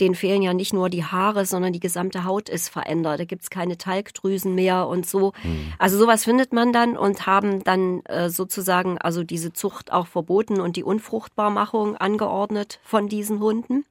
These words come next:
Speaker 1: Und da hat, äh, ich muss jetzt, muss jetzt mal ganz kurz rascheln, weil das konnte ich mir gar nicht merken, weil in diesen, in diesen Fällen haben die Besitzer dann unter anderem auch damit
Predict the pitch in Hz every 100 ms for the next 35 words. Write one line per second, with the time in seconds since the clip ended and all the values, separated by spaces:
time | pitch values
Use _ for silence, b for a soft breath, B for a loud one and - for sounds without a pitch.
0 | _ 233 214 208 202 202 202 - 185 180
1 | 180 175 202 214 208 - - 202 220 208
2 | 190 190 233 - 202 - 170 196 247 233
3 | 202 202 - 220 202 196 196 208 196 185
4 | 208 269 220 196 202 - 196 196 208 214
5 | 202 196 196 - 185 180 185 208 208 220
6 | 214 214 214 - 214 220 220 202 202 208
7 | 208 202 196 196 185 202 202 233 202 190
8 | 196 202 196 196 220 208 202 - 185 190
9 | - 175 214 226 220 -